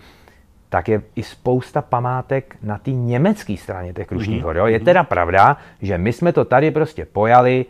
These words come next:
Speaker 1: že jedeme trasy po, na české straně.
Speaker 2: Po hranice, jo.
Speaker 1: Po hranice. S tím, že tam jsou typy na kam si jako odjet
Speaker 2: Mhm.
Speaker 1: vedle. Ale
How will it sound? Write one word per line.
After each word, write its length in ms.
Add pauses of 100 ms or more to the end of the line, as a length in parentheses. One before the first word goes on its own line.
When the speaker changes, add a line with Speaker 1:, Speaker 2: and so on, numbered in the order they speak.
(200)
Speaker 1:
že 160
jedeme 380
trasy 500 (800)
po, 280 (680)
na 140
české 340
straně. 520
Speaker 2:
Po 100
hranice, 460
jo. 160 (220)
Speaker 1:
Po 60
hranice. 420 (180)
S 100
tím, 200
že 120
tam 200
jsou 400 (160)
typy 340
na 340 (260)
kam 240
si 160
jako 260
odjet 540 (120)
Speaker 2:
Mhm. 280 (120)
Speaker 1:
vedle. 340 (880)
Ale 560